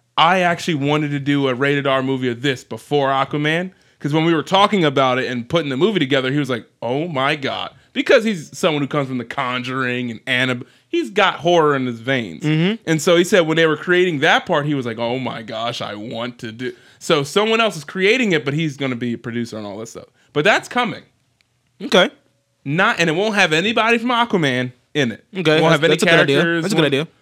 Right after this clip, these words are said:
Speaker 1: so it's just gonna be a standalone, like, here are horror monsters eating people thing, whatever.
Speaker 2: Yeah.
Speaker 1: Uh,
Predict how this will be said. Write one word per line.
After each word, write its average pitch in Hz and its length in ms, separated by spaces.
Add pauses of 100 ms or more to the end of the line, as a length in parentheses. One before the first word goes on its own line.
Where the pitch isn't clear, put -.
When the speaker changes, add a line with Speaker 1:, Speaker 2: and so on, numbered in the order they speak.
Speaker 1:
so 170 180
it's 147 120
just 175 160
gonna 170 180
be 160 160
a 139 60
standalone, 180 680
like, 147 220
here 165 320
are 151 60
horror 165 400
monsters 151 520
eating 151 360
people 147 420
thing, 147 340
whatever. 135 680
Speaker 2:
Yeah. 185 260 (1120)
Speaker 1:
Uh, 131 240